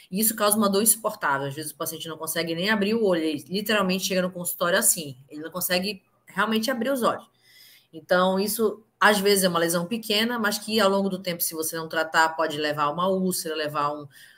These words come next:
a uma, uma doença infecciosa, é, associada, né? Então,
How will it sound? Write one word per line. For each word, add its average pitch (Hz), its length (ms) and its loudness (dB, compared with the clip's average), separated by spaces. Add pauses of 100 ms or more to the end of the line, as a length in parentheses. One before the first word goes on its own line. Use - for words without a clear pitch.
a 156 80 -6
uma, 156 320 -4
uma 151 240 -12
doença 151 300 -4
infecciosa, 151 920 2
é, 131 320 -6
associada, 160 640 2
né? 156 180 -8 (440)
Então, 160 760 -2